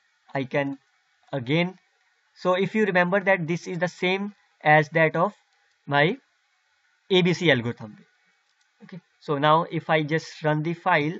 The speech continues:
again, so look at that. Now X is my here, so partner. So what is that partner? This partner is means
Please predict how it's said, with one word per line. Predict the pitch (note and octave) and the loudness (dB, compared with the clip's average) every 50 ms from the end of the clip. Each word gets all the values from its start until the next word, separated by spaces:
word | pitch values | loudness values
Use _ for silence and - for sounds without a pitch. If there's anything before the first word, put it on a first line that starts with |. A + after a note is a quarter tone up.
| - - | -8 -8
again, | C#3+ C3 C3 F3 G3 F3 D3 D3+ F#3+ C#4 _ _ _ _ _ _ _ _ _ _ _ _ _ _ _ _ _ _ _ | -8 -6 -4 -2 -2 -2 -2 -4 -6 -10 _ _ _ _ _ _ _ _ _ _ _ _ _ _ _ _ _ _ _
so | - - D3+ | -14 -10 -8
look | C#3 C#3+ - E3+ | -8 -6 -4 -2
at | D#3+ D3+ C#3 | -2 -2 0
that. | D3+ D3 D3 C#3 - _ _ _ _ _ _ _ _ _ _ _ _ _ _ _ _ _ _ _ _ _ _ _ _ _ _ | 0 0 0 0 -4 _ _ _ _ _ _ _ _ _ _ _ _ _ _ _ _ _ _ _ _ _ _ _ _ _ _
Now | - D3 D3 D3 | -4 0 0 0
X | D3 - D#3 D#3 D3+ - | 0 0 -2 -4 -4 -4
is | F#3+ F#3 E3 | -8 -8 -4
my | F3 F3 F3 | -4 -4 -4
here, | E3 - G3+ G3+ G3+ A3 A#3+ _ _ _ _ _ _ _ _ _ _ _ | -4 -4 -2 -2 -2 -2 -4 _ _ _ _ _ _ _ _ _ _ _
so | _ - - D#3+ D3+ D3 - _ _ _ - | _ -10 -6 -4 -4 -4 -4 _ _ _ 0
partner. | D3+ D3 D3 D3 - D#3 D3 B2+ A#2 - _ _ _ _ _ _ _ _ _ _ _ _ _ _ _ _ | 2 2 2 0 -2 -4 -4 -4 -4 -6 _ _ _ _ _ _ _ _ _ _ _ _ _ _ _ _
So | _ - F3 | _ -6 -2
what | D#3+ G3 A3+ | -2 -2 -2
is | A#3 G#3+ | -4 -4
that | - G3 E3+ E3 - | -2 -2 -2 -2 0
partner? | - F3 D3 C3 B2+ - C3 A#2+ G#2+ - _ _ _ _ _ _ - | 2 2 2 2 2 -4 -10 -12 -12 -14 _ _ _ _ _ _ -10
This | D3 C#3 E3+ E3+ - | -4 -4 -4 -4 -2
partner | - F#3 E3 E3 D#3 - F#3 F#3 E3 - - | 0 2 2 2 2 2 0 -2 -2 -2 -8
is | F3 E3+ D#3+ | -8 -8 -6
means | - F3 F#3 A#3 C#4 - - | -4 -4 -4 -4 -4 -6 -12